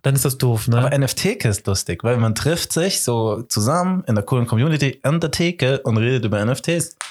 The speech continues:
Speaker 1: Ja,
Speaker 2: Cool.
Speaker 1: N F-Theke. Das T ist
Speaker 2: N F-Theke.
Speaker 1: ja auch T und Theke, ne?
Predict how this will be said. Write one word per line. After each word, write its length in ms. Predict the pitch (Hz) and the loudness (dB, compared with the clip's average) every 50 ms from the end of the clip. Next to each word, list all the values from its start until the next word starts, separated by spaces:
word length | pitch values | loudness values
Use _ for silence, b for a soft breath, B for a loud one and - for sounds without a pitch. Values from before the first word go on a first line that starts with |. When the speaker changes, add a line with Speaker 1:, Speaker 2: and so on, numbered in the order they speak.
| - | -4
Speaker 1:
Ja, 320 | - 165 240 262 208 143 - - | -2 0 0 0 0 0 -2 -2
Speaker 2:
Cool. 160 | 269 311 - | -2 0 0
Speaker 1:
N 120 | 170 185 | 2 2
F-Theke. 520 | 202 196 - - - 240 226 208 - 143 123 | 0 0 -2 -2 -2 -2 0 0 0 0 2
Das 160 | 143 160 180 | 2 0 0
T 140 | - 202 208 | 0 0 0
ist 40 | |
Speaker 2:
N 40 | 226 226 | 0 0
F-Theke. 140 | 214 220 | 0 0
Speaker 1:
ja 60 | 170 170 | 0 -2
auch 120 | 156 - | -2 -4
T 300 | - - 196 196 208 208 | -4 -2 0 0 0 0
und 100 | 175 170 | 0 0
Theke, 360 | - - 190 185 - - 113 113 | 0 0 0 0 0 -2 0 0
ne? 280 | 123 160 196 208 - | 0 0 -2 -2 -6